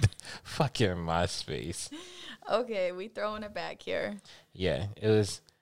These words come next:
Speaker 1: it was, like, the last run MySpace was having. But you sent me a request on MySpace.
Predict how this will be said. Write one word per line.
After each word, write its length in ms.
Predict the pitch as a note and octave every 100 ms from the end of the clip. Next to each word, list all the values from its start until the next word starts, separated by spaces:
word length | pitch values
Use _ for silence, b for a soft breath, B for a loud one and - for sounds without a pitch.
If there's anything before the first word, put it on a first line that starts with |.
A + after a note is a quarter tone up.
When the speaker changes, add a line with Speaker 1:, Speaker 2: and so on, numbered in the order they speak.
| _
Speaker 1:
it 80 | F#3+
was, 160 | F3+
like, 220 | D#3+ C#3 -
the 260 | G#2 F#2+ - _ _
last 500 | G#2+ G2+ F#2+ - - _ _ _ _ _ _ - G2
run 360 | G#2 F#2+ F#2
MySpace 580 | F#2 F#2 E2+ - D#2 -
was 120 | -
having. 240 | - - E2+ b _ A2+
But 300 | A2 - _ _ _ _ _ _ _ - _
you 100 | A2
sent 180 | - A#2+
me 100 | A2+
a 60 | G2+
request 540 | F#2+ - F#2+ F2+ - -
on 320 | F2 E2 F#2 - F#2
MySpace. 600 | D#2+ - E2 D#2 -